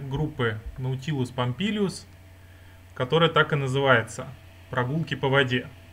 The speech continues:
Помните? «С причала рыбачил апостол Андрей, а Спаситель ходил по воде.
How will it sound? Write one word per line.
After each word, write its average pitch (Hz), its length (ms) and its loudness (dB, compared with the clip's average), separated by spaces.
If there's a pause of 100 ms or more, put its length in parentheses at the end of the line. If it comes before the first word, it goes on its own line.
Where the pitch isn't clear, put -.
(1500)
Помните? 147 460 0 (560)
«С - 100 -20
причала 160 840 2
рыбачил 123 960 0
апостол 151 880 0
Андрей, 120 680 2
а 120 140 -6
Спаситель 135 1040 -4
ходил 135 560 -2
по 110 240 -4
воде. 110 720 0